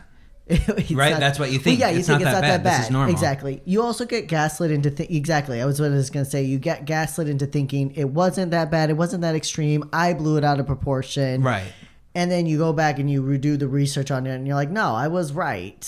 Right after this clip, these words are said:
Speaker 1: Like,
Speaker 2: Mm-hmm.
Speaker 1: this was as bad as I thought it was. In fact, it was worse than I thought it was."
Speaker 2: Mm-hmm. And I'm actually, um, I didn't grow up in that environment. I grew up in my own, but, um, I'm starting to come to terms with, okay, I did have a pretty crazy childhood.
Speaker 1: Mm-hmm.
Speaker 2: Um, I did have a lot of shit that went on that most,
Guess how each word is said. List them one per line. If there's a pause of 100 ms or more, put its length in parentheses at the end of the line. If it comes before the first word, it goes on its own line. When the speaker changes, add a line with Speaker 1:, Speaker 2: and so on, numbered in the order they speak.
Speaker 1:
Like,
Speaker 2:
Mm-hmm.
Speaker 1:
this
was
as
bad
as
I
thought
it
was.
In
fact,
it
was
worse
than
I
thought
it
was."
Speaker 2:
Mm-hmm.
And
I'm
actually, (180)
um,
I
didn't
grow
up
in
that (200)
environment.
I
grew
up
in
my
own,
but, (320)
um, (1000)
I'm
starting
to
come
to
terms
with,
okay,
I
did
have
a
pretty
crazy
childhood.
Speaker 1:
Mm-hmm.
Speaker 2:
Um,
I
did
have
a
lot
of
shit
that
went
on
that
most,